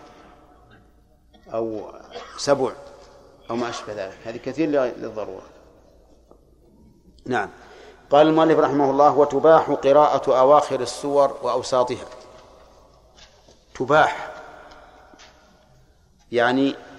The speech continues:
أنه ليس بممنوع، وقد يكون سنة. أما في النفل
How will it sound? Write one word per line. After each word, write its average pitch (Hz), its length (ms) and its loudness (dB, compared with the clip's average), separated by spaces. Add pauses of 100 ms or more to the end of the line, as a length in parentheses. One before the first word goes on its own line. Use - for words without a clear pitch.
(260)
أنه 143 440 2
ليس 147 260 2
بممنوع، 127 480 -4 (2000)
وقد 135 260 -2
يكون 147 300 0
سنة. 123 340 -8 (2250)
أما 147 200 0
في 147 120 -6
النفل 151 460 -2